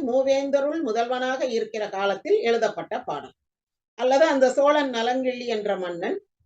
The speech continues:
மூவேந்தருள் முதல்வனாக, தலையாயவனாக இருந்தான்.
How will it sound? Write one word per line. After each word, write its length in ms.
மூவேந்தருள் 840
முதல்வனாக, 880
தலையாயவனாக 920
இருந்தான். 540